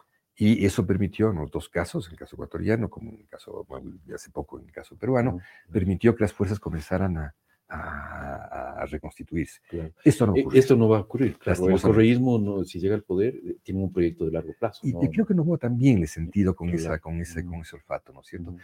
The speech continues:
Speaker 1: Entonces eso va, va a ser una cosa que es difícil,
Speaker 2: Ujú.
Speaker 1: que es la de, eh, una transición que va a estar contaminada por la siguiente elección.
Speaker 2: Ujú.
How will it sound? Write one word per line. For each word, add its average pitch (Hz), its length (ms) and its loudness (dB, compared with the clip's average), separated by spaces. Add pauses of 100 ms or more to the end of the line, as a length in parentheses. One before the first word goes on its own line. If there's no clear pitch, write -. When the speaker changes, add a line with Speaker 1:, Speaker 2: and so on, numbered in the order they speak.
(160)
Speaker 1:
Entonces 151 280 0
eso 165 120 2
va, 160 220 2
va 147 60 4
a 135 60 0
ser 147 320 -2
una 123 160 -6
cosa 131 240 -12
que 123 120 -10
es 107 80 -6
difícil, 92 500 -8 (180)
Speaker 2:
Ujú. 85 280 -14
Speaker 1:
que 104 240 4
es 107 100 2
la 113 200 2
de, 110 480 2
eh, 80 500 -2
una 95 220 0
transición 87 600 -6
que 85 100 -10
va - 20 -6
a 80 40 -14
estar 87 160 -12
contaminada 85 760 -4
por 69 160 -14
la 71 80 -18
siguiente - 380 -14
elección. - 380 -2 (140)
Speaker 2:
Ujú. 87 300 -8